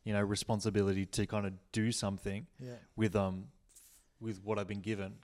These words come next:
Speaker 1: Can I
Speaker 2: Mm.
Speaker 1: ask, I've been thinking a bit over the last couple of weeks,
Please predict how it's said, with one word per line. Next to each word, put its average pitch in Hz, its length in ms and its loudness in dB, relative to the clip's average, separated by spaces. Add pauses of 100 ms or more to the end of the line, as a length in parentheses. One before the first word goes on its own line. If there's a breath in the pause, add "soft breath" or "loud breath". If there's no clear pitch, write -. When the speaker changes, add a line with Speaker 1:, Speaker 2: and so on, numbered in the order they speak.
Speaker 1:
Can 151 140 -2
I 202 160 2
Speaker 2:
Mm. 165 120 -6
Speaker 1:
ask, 123 300 2 (580 soft breath)
I've 139 80 4
been 160 80 10
thinking 143 240 4
a - 40 4
bit 131 120 6
over 123 220 4
the 120 80 8
last 113 480 6 (760)
couple 190 400 10
of 127 100 10
weeks, 113 540 2